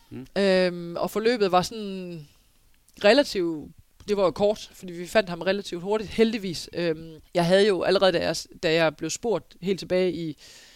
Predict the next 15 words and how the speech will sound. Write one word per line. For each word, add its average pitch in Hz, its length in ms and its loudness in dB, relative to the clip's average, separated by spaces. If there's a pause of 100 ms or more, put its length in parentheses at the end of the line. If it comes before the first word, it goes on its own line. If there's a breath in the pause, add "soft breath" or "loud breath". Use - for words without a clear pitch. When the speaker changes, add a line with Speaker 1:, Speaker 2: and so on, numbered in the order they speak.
(160 soft breath)
Speaker 2:
i, 165 140 -8
hvad 147 120 -6
hedder 143 160 -8
det, 143 180 -10
i, 160 580 -10
i 165 240 -14
juli 208 320 -6
måned, 208 400 -2
om 165 200 -8
jeg 160 120 -4
ville 151 160 -4
have 208 120 2
det 226 120 0
her 185 160 -2
job, 180 220 -4